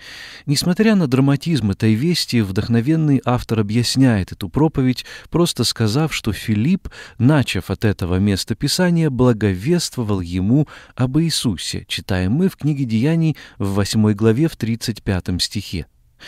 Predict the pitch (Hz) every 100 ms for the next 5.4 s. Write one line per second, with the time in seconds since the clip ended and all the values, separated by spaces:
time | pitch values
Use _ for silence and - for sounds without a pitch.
0 | - - - 127 143 135 131 123 110 -
1 | 107 117 - 107 113 120 113 160 123 110
2 | 104 98 110 127 117 107 98 110 107 104
3 | 113 180 107 - - 90 - 98 110 123
4 | 131 - 131 113 101 95 - 117 123 135
5 | 143 - 196